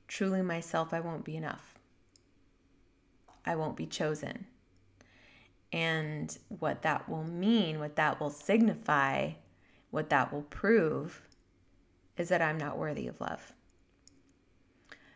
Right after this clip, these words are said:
It could be a variation of this. It could be something different. But I promise you, there is an underlying belief to this survival pattern. There's an underlying belief to every survival pattern, something that's been modeled to us, something that's been shown to us.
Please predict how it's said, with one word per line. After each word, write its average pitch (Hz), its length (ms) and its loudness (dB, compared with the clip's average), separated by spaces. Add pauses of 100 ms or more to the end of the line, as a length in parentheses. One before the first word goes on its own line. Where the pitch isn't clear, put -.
(160)
It 175 140 -4
could 208 120 2
be 220 140 8
a 208 40 6
variation 185 580 4
of 202 160 -2
this. 220 440 0
It - 120 -20
could - 100 -16
be 180 80 -2
something 170 440 -4
different. 208 580 4 (520)
But 180 340 8
I 170 80 -2
promise 202 600 6
you, 135 280 0
there 160 320 -2
is 196 360 2
an 190 220 0
underlying 165 720 -2
belief 156 460 -4
to - 120 -6
this 156 240 -4
survival 143 480 -4
pattern. 107 460 -8 (480)
There's 196 220 6
an 254 100 12
underlying 254 520 8
belief 220 420 4
to - 140 -10 (100)
every 170 380 -2
survival 160 520 -4
pattern, - 460 -4
something 190 320 2
that's 202 200 0
been 190 180 0
modeled 170 460 -2
to - 320 -8
us, 143 160 -2
something 180 340 -6
that's 180 200 -8
been 185 200 -4
shown 165 480 -4
to - 220 -6
us. - 440 -6